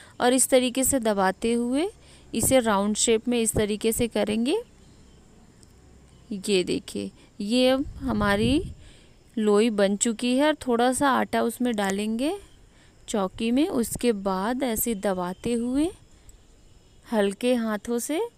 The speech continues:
फिर हम इसमें आटा लगाएंगे। आटा लगाने के बाद बेलन की सहायता से इस तरीके से हम बेलेंगे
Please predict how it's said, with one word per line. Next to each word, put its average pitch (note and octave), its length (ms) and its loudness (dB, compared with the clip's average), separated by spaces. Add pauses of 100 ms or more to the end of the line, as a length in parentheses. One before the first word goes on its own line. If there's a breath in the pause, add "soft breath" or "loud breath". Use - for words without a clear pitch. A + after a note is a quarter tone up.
(220 soft breath)
फिर C4 280 0
हम C4 160 2
इसमें C4+ 280 0
आटा G#3+ 300 0
लगाएंगे। A#3 600 -4 (100)
आटा A3 280 -4
लगाने B3 440 -4
के B3 120 -8
बाद C4+ 240 -4 (680 soft breath)
बेलन G#3 460 0
की C4+ 160 -2
सहायता G#3+ 540 -4
से C4 220 -4
इस A3+ 160 -6
तरीके A3 460 -4
से D#4+ 260 -4 (480 soft breath)
हम A3+ 240 -2
बेलेंगे G#3 640 -2